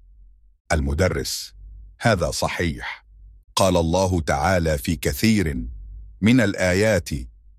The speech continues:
'إنه خلق سبع سماوات.'" فقال في سورة الطلاق: "الله الذي خلق سبع سماوات."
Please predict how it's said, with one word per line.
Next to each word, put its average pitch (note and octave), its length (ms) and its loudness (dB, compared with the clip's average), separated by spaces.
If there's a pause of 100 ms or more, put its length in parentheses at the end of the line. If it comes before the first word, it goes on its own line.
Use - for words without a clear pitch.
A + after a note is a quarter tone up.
(140)
'إنه A#2+ 360 4
خلق G2+ 460 2
سبع D2+ 400 0
سماوات.'" D2+ 680 0 (580)
فقال C#3+ 520 2
في F#2+ 160 0
سورة F#2 500 0
الطلاق: E2 840 0 (480)
"الله F2 440 2
الذي E2 500 2
خلق F2+ 420 0
سبع E2+ 380 0
سماوات." D#2+ 640 0